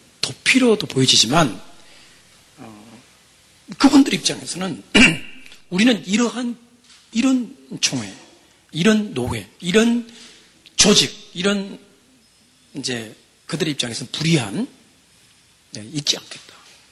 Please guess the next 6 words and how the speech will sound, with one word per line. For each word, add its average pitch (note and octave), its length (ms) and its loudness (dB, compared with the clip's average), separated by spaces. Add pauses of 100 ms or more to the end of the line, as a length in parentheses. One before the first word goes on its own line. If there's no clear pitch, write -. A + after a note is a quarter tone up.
(760)
나간다는 G3 560 2
거예요. A2 220 -20 (1400)
그죠? A3+ 320 -4 (1700)
그게 G3+ 280 -4
개혁이고, D#3 760 2
그게, B2+ 600 -4